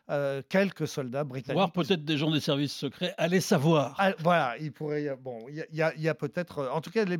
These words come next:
Speaker 1: les Britanniques ont lâché cette petite info, mais pour, pour, comme les Américains, comme l'otan et comme beaucoup
Speaker 2: Et,
Speaker 1: d'autres, pour
Speaker 2: et
Speaker 1: démentir le, le projet d'envoyer plus massivement des troupes au sol.
Speaker 2: Et puis alors, il y a l'Allemagne, notre principal partenaire, euh, au sein de l'Europe, elle a aussi très mal réagi.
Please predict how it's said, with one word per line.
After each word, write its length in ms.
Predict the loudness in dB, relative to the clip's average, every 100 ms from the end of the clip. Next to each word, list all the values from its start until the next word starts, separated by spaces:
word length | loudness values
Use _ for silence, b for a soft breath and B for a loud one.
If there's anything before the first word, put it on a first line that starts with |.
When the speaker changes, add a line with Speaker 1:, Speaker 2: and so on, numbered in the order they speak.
| -4
Speaker 1:
les 140 | -4
Britanniques 440 | -4 -4 -4 -4 -4
ont 60 |
lâché 220 | -6 -8
cette 260 | -10 -10 -10
petite 300 | -12 -12 -12
info, 240 | -8 -2 2
mais 180 | 0 -2 B B
pour, 260 | -2 0 -2
pour, 460 | -4 -4 -4 -6 -4
comme 200 | 2 2
les 140 | 2
Américains, 420 | -2 -4 -6 -6 -2
comme 240 | -2 -4
l'otan 260 | -6 -8 -8
et 120 | -8
comme 180 | -8 -8
beaucoup 380 | -10 -14 -10 -4
Speaker 2:
Et, 80 | 0
Speaker 1:
d'autres, 180 | 0 -4
pour 160 | -6 -4
Speaker 2:
et 60 |
Speaker 1:
démentir 560 | 2 4 4 2 0 0 b b b
le, 200 | -2 0
le 140 | -2
projet 400 | -4 -4 -2 -2
d'envoyer 400 | -2 -4 -6 -8
plus 180 | -6 -6
massivement 400 | -6 -8 -8 -8
des 120 | -8
troupes 200 | -12 -14
au 40 | -10
sol. 200 | -10 -12 -8
Speaker 2:
Et 60 | -4
puis 120 | 0
alors, 120 | 0
il 80 | 0
y 40 | 0
a 40 |
l'Allemagne, 460 | 4 6 6 6 4
notre 160 | 0
principal 920 | 0 2 2 0 -2 2 2 2 0 0
partenaire, 840 | 0 0 2 2 6 6 6 4
euh, 160 | 2 2
au 120 | -2
sein 220 | -2 0
de 100 | 2
l'Europe, 340 | 4 4 2 0
elle 80 | 0
a 160 | 0 -2
aussi 300 | -4 -4 -10
très 260 | -2 0
mal 160 | 2 0
réagi. 360 | -2 -4 -10